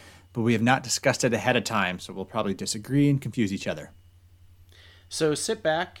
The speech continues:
Speaker 2: and enjoy the next fourteen minutes and nineteen seconds while we talk about improv for sketch comedy.
Speaker 1: Yeah.
Speaker 2: So,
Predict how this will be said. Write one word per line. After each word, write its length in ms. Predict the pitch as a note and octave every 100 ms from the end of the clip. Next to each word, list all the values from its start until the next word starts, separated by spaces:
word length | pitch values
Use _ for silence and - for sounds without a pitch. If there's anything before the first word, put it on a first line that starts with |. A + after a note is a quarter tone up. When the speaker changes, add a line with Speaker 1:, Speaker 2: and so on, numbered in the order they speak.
| -
Speaker 2:
and 500 | B2 B2 A#2+ A#2+ A#2
enjoy 440 | B2 A#2+ B2+ C3
the 80 | B2
next 180 | A2+ -
fourteen 420 | C#3 B2+ - C3
minutes 220 | B2+ A#2+
and 180 | G#2+ G#2
nineteen 680 | A2 B2 - - C3 C3 C#3+
seconds 580 | - D3 G3 G#3+ G#3+ G#2
while 240 | A2 A2
we 140 | B2
talk 280 | F3 C#3 A#2+
about 320 | A2+ A2 - - - - -
improv 600 | D#3 F#3 F#3 F3+ E3+ F#3
for 180 | - A2
sketch 640 | - - - B2 C#3+ - -
comedy. 640 | - A2+ C3+ G2+ E2+ - - -
Speaker 1:
Yeah. 540 | - G#2+ G2+ F#2 - - - - - - - - - - - - - - - - - - - -
Speaker 2:
So, 880 | - - D#3+ D3+ D3 D3 D3 C#3+ -